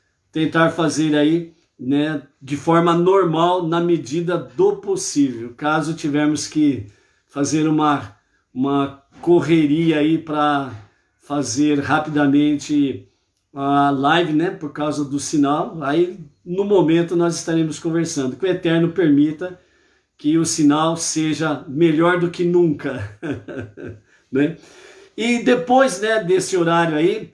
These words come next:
com a intenção aí de encerrarmos, né, a nossa live às quinze horas, então nós estaremos encerrando a nossa live no máximo quinze horas, e,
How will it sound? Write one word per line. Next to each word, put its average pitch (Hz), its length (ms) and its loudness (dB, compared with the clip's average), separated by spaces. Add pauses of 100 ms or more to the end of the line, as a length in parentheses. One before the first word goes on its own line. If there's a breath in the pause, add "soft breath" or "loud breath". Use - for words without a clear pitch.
(140)
com 156 160 -6
a 156 120 0
intenção 151 580 -2
aí 151 100 2
de 151 280 2
encerrarmos, 147 840 0
né, 151 160 0
a 147 60 2
nossa 143 400 0
live 139 340 -2
às 147 160 -6
quinze 147 400 0
horas, 180 580 -6 (640)
então 160 540 0 (140)
nós 147 200 0
estaremos 151 520 0
encerrando 143 480 0
a 143 60 2
nossa 143 380 0
live 147 380 0
no 143 160 4
máximo 147 560 0
quinze 143 420 -2
horas, 147 800 -4 (560)
e, 139 760 0